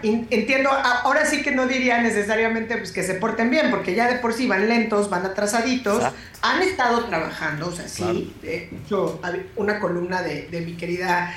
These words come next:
Speaker 1: Ceci Soto que publicó el día de ayer, donde justamente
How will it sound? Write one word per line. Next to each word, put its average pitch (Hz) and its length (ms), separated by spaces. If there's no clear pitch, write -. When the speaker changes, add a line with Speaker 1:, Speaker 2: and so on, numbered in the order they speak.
Speaker 1:
Ceci 208 760
Soto 196 480
que 190 100
publicó 160 520
el 175 80
día 175 180
de 175 80
ayer, 170 360
donde 170 200
justamente 214 760